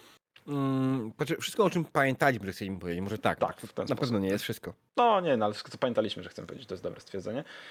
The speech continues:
Speaker 2: E, pozostaje nam teraz chwila przerwy i ty będziesz grał w Wolsunga pewnie na sie-, u siebie na kanale, tak?
Speaker 1: Tak,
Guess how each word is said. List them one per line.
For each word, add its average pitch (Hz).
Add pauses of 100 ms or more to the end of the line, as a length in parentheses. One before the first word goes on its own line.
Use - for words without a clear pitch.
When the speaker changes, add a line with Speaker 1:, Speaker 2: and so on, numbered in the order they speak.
(120)
Speaker 2:
E, 107
pozostaje 135
nam 127
teraz 127
chwila 127
przerwy 143
i 123
ty 120
będziesz 113
grał 113
w 107
Wolsunga 107
pewnie 107
na 101
sie-, 107
u 101
siebie 107
na 104
kanale, 147 (200)
tak? - (240)
Speaker 1:
Tak, -